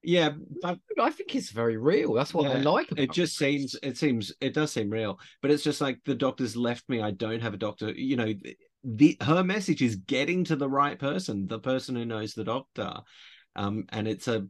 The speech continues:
Speaker 1: absolute kind of last ditch attempt to save the day.
Speaker 2: Mm.
Speaker 1: And here's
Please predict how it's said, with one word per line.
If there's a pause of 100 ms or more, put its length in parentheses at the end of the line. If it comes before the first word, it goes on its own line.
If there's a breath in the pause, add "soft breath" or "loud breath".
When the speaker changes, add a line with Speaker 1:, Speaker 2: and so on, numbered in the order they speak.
(120)
Speaker 1:
absolute
kind
of
last
ditch
attempt
to (160)
save
the
day. (220 loud breath)
Speaker 2:
Mm.
Speaker 1:
And (280)
here's